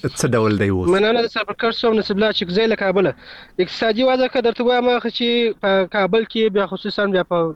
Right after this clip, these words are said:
Speaker 2: نور ولایتو کې نسبتاً بیخي صفر ته رسېدلی دی. او په زیاته اندازه توګه د ډالرو لوړوالي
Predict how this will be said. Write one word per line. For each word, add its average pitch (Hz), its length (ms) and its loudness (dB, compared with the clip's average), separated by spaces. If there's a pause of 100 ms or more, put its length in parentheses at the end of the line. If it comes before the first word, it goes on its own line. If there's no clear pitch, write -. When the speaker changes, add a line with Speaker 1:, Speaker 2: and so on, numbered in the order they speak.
(100)
Speaker 2:
نور 185 140 4
ولایتو 175 360 0
کې - 100 -6
نسبتاً 185 340 -2
بیخي 156 260 -2
صفر 202 280 -6
ته 202 200 2
رسېدلی 196 380 2
دی. 185 160 2 (540)
او 160 80 2
په 170 100 0
زیاته 190 240 0
اندازه 185 200 2
توګه 196 220 0
د 165 240 0
ډالرو 170 380 2
لوړوالي 180 560 2